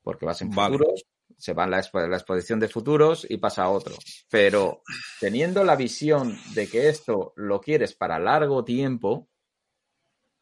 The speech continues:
Speaker 2: Ujú.
Speaker 1: yo, si apuestas por el gas natural que se va a seguir usando en los próximos dos años, aquí yo
Speaker 2: Ujú.
Speaker 1: veo una oportunidad.
Speaker 2: Ujú.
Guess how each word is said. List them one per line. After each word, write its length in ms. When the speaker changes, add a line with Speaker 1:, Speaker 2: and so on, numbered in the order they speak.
Speaker 2:
Ujú. 540
Speaker 1:
yo, 560
si 240
apuestas 560
por 160
el 80
gas 180
natural 600
que 160
se 160
va 80
a 40
seguir 320
usando 460
en 60
los 120
próximos 640
dos 220
años, 580
aquí 320
yo 120
Speaker 2:
Ujú. 80
Speaker 1:
veo 80
una 140
oportunidad. 640
Speaker 2:
Ujú. 500